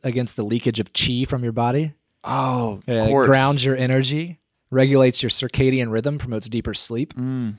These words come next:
Speaker 1: and increases your personal magnetism and amplifies the auric field.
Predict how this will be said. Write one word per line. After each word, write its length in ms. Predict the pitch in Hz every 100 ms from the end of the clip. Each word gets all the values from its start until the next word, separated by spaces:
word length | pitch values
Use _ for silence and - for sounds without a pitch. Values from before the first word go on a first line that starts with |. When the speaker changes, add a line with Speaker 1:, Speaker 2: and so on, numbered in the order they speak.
| _ _ -
Speaker 1:
and 260 | 139 143 143
increases 440 | 147 - 180 156
your 80 | 160
personal 380 | - 156 160 156
magnetism 640 | 131 131 151 131 117 117
and 100 | 113
amplifies 520 | 110 117 120 131 120 120
the 120 | 113
auric 340 | 117 123 117
field. 460 | - 139 131 90